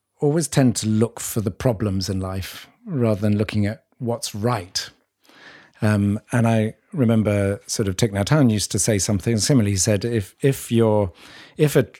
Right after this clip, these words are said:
if a tree dies in a garden or a forest, the mistake is to put all your attention on the one tree that is, um,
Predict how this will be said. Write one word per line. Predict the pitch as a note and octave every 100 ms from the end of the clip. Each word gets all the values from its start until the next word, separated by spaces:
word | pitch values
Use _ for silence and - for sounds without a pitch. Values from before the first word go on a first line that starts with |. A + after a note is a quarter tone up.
| _ _
if | - C#3
a | C#3
tree | - - C#3+
dies | A2+ A#2 A2+ G2+
in | G2+
a | G2
garden | G#2 G2+ G2 F#2+
or | F#2+ F#2
a |
forest, | F2 G#2 F#2+ F#2 - - - _ _ _ _ - _ _ _ _ _ _ _ _ _ _ _ _
the | C3+
mistake | C3+ B2 D3+ C#3+ C3
is | A#2
to |
put | - C3 C3+
all | C3+ C#3+
your | B2 A2+
attention | - A#2 A2 - G2 F#2+ - _
on | C#3 G#2 G#2
the |
one | G2+ G#2+ G#2
tree | F#2 G#2 F#2
that | F#2 F#2 -
is, | F#2 F2+ -
um, | - F#2 F#2 F#2+